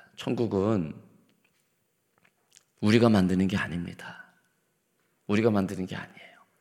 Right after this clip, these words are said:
우리가 이렇게 하면은 천국이 빨리 오겠지. 우리가 이렇게 하면 빨리 천국이 오겠지.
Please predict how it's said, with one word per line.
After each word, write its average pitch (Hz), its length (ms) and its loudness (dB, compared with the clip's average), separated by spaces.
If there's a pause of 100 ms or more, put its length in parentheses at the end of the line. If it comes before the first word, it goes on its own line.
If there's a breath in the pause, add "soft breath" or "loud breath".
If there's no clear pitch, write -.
(680)
우리가 110 180 2
이렇게 98 240 2
하면은 120 480 0
천국이 131 380 -6
빨리 123 260 -6
오겠지. 104 480 -8 (200 loud breath)
우리가 135 200 8
이렇게 120 240 6
하면 131 140 0
빨리 131 160 0
천국이 135 320 -6
오겠지. 90 560 -8